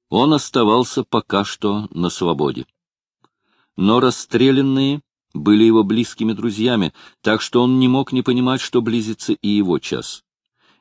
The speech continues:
Ему оставалось надеяться лишь на то, что, будучи заместителем наркома иностранных дел, он лично знаком со многими влиятельными государственными деятелями Европы, к которым даже Сталин относился с уважением.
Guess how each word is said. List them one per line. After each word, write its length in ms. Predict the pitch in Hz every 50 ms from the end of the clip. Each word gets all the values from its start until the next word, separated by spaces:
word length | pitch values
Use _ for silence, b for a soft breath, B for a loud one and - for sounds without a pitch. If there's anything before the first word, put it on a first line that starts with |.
| -
Ему 420 | - 82 95 104 117 131 139 147 147 -
оставалось 760 | 98 104 - - - 107 104 117 120 113 113 110 - - -
надеяться 560 | - 104 101 98 98 110 107 107 - - -
лишь 220 | 101 98 95 - -
на 160 | 98 98 92
то, 160 | - 131 127
что, 220 | - - - 104 92
будучи 400 | 92 117 107 101 - - - 101
заместителем 800 | 92 87 107 110 113 - - - 127 117 - 113 104 107 107 107
наркома 480 | 107 101 101 - 113 113 107 107 104
иностранных 720 | 101 101 98 - - - 107 104 104 104 101 98 95 90 92
дел, 260 | 90 123 127 131 123 _ _ _ _ _ _ _ _ _ _ b b b b b b
он 240 | b 95 120 123 120
лично 480 | 120 123 127 120 - - - 107 101 92
знаком 440 | 82 98 107 101 - 113 107 101
со 180 | - - - 107
многими 400 | 104 107 104 101 87 95 95 92
влиятельными 680 | 85 85 92 95 95 95 90 - 90 92 90 90 90 85
государственными 800 | 73 82 - - 87 90 87 87 - - 95 87 90 87 87 82
деятелями 500 | 73 90 87 85 80 - 85 90 90 87
Европы, 540 | 85 90 92 80 104 135 131 - - - - _ _ _ _ _ _ _ _ _ _ _ _ _ _ _ _ _ _ _ _
к 140 | - - -
которым 440 | 98 90 - 110 104 104 104 85
даже 260 | 76 113 120 113 123 117
Сталин 580 | - - - - 101 82 76 71 73 69 67 -
относился 640 | 80 80 - 82 76 - - 82 78 - - 82
с 100 | - - 90
уважением. 520 | 82 87 82 85 73 60 55 57 55 -